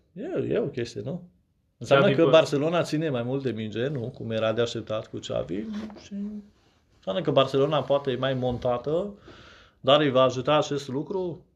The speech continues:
Speaker 1: Era să zic, într-o noapte ploioasă la Stoke? Nu. <laughs> Nu știu dacă îi va ajuta. Fără niște transferuri serioase care n-au de unde să vină, că nu există bani.
Speaker 2: Niște ponturi la final?
Speaker 1: Te rog, uite, te aștept, uite, am biletul.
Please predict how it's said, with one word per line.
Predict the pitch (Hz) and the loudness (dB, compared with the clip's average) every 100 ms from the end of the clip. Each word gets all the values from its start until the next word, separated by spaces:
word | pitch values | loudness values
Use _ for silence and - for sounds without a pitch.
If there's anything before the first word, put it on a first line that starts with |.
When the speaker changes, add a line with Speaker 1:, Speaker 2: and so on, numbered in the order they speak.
| _ 117 | _ -6
Speaker 1:
Era | 120 | -4
să | 123 | -2
zic, | 120 131 | -2 -2
într-o | 123 107 117 | -2 -2 -2
noapte | 131 135 | 0 -2
ploioasă | 117 123 135 127 107 | 0 2 2 -2 -2
la | 107 | -4
Stoke? | - 156 180 - | -2 -2 -2 -4
Nu. | 226 254 117 113 120 131 143 143 127 196 147 214 | -4 -2 -2 0 0 0 0 -2 -4 -6 -2 -2
<laughs> | - 214 - - - - - - - - - - | 0 -2 -2 -8 -16 -16 -18 -20 -14 -12 -12 -8
Nu | 156 | -6
știu | - 120 | 0 2
dacă | 113 113 | 2 -2
îi | |
va | 107 | -4
ajuta. | 107 107 107 107 - - | -6 -8 -10 -12 -16 -12
Fără | 120 120 120 | -4 0 2
niște | 117 117 - | 0 -4 -6
transferuri | 113 117 113 131 127 117 | -6 -6 -6 -6 -4 -6
serioase | 123 117 139 139 135 | -4 0 0 -2 -4
care | 135 | -2
n-au | 139 147 139 | 0 0 2
de | |
unde | 139 135 | 0 0
să | 131 | -2
vină, | 147 151 | -2 -4
că | 156 | -4
nu | 156 156 151 | -4 -6 -6
există | 151 - 165 | -8 -8 -8
bani. | 147 117 - _ _ _ _ _ _ _ _ _ _ | -8 -12 -18 _ _ _ _ _ _ _ _ _ _
Speaker 2:
Niște | 143 - | -6 -4
ponturi | 147 156 165 151 139 | 0 2 2 2 2
la | 135 | 2
final? | 131 135 147 180 180 - _ _ _ _ _ _ _ _ _ _ _ | 2 -2 0 0 -4 -14 _ _ _ _ _ _ _ _ _ _ _
Speaker 1:
Te | 233 | 0
rog, | 202 - | 0 0
uite, | 151 135 | -4 -4
te | 101 | -6
aștept, | 120 123 101 | -6 -8 -8
uite, | 104 101 117 | -10 -10 -10
am | 120 107 | -10 -6
biletul. | 110 127 147 | -4 -4 -4